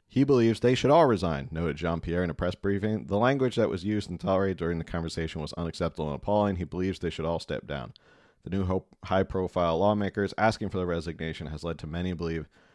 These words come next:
resignation is no longer a matter of if, but when. So,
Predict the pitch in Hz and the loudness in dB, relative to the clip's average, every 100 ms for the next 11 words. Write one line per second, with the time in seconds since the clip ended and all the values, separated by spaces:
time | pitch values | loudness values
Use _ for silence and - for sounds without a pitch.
0 | _ - 104 101 98 95 98 87 90 87 | _ 0 2 2 0 0 -2 -4 -2 0
1 | 85 82 82 - 80 76 76 - - - | 0 -2 -4 -4 -6 -6 -6 -6 -4 2
2 | 175 - - _ _ _ _ _ _ _ | 2 2 -6 _ _ _ _ _ _ _
3 | _ - 147 95 76 73 _ _ _ _ | _ 0 0 0 -10 -12 _ _ _ _
4 | _ _ - 127 | _ _ 4 4